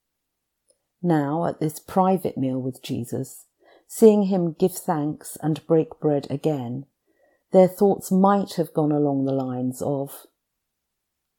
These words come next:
"I know what happens. There'll be enough for everyone here. There'll be enough for thousands with leftovers.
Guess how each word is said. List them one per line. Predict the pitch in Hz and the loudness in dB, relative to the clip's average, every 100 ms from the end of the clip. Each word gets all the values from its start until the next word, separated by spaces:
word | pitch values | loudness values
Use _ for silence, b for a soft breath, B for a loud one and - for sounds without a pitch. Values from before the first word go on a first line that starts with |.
| _ | _
"I | 151 | -2
know | 143 131 127 | -2 -6 -10
what | - - | -10 -10
happens. | 151 - 220 262 262 - _ _ _ _ _ _ _ _ _ _ _ _ | -10 -8 -6 -6 -8 -18 _ _ _ _ _ _ _ _ _ _ _ _
There'll | 175 180 | 4 4
be | 160 151 143 | 6 0 0
enough | 139 143 | -2 -4
for | - - | -8 -6
everyone | 160 156 143 139 | -6 -6 -6 -6
here. | 135 139 151 135 175 _ _ _ _ _ _ _ _ _ _ _ _ _ _ _ | -8 -6 -6 -8 -14 _ _ _ _ _ _ _ _ _ _ _ _ _ _ _
There'll | 190 180 | 2 6
be | 277 | 6
enough | 262 156 156 | 6 4 2
for | - | 0
thousands | 147 - 208 262 254 156 139 - | -2 -4 -2 0 2 2 0 0
with | 151 | 0
leftovers. | 175 254 - 160 143 135 135 - - | 2 2 2 4 4 2 -4 -6 -16